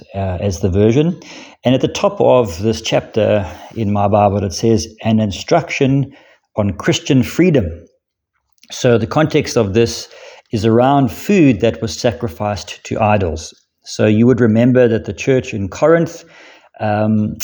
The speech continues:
so obviously being young in, in age, um,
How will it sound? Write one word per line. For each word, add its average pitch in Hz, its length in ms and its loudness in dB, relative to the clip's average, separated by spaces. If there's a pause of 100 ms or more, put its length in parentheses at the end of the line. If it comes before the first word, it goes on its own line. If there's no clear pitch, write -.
(180)
so 107 320 0
obviously 104 380 -2
being 107 420 2
young 120 680 2
in, 101 460 -4
in 101 200 -6
age, 147 680 0 (440)
um, 90 460 -8